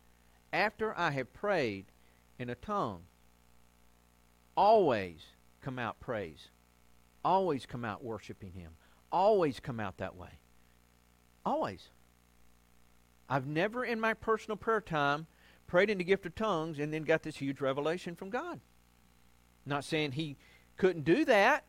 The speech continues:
but that revelation to me would be something in addition to what just happened and what just occurred. It's a prayer. It's a praise. It's a worshipful thing.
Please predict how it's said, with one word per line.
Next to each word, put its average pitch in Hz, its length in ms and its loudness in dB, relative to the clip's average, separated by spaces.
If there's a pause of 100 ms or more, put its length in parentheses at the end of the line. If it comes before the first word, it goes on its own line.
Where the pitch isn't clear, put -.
but - 80 -8
that 180 180 2
revelation 175 560 2
to 160 60 -4
me 254 180 -2
would 165 160 -2
be 165 100 -2
something 180 400 -2
in 190 120 0
addition 196 500 -2
to 143 160 0
what 131 320 6 (800)
just - 240 -4
happened 90 340 -8 (140)
and 107 100 -10
what 104 160 -12
just - 240 -16
occurred. 85 300 -18 (1300)
It's 143 160 -6
a 196 60 -2
prayer. 277 440 -6 (600)
It's 147 160 -6
a 208 60 0
praise. 208 520 -4
It's 151 180 -6
a 175 40 2
worshipful 214 500 -4
thing. 269 200 -6